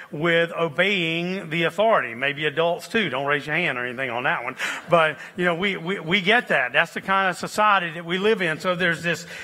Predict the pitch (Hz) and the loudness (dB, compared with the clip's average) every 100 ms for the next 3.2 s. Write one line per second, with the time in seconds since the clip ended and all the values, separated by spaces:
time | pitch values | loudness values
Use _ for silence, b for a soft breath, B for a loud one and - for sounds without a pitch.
0 | B - - 226 220 180 175 196 160 170 | B -4 4 6 6 2 0 2 2 4
1 | 170 170 175 175 180 156 156 170 151 202 | 4 2 0 -2 -2 0 0 0 0 4
2 | 208 175 123 110 - B B B 190 185 | 4 4 2 -4 -16 B B B 4 4
3 | 185 185 | 4 -2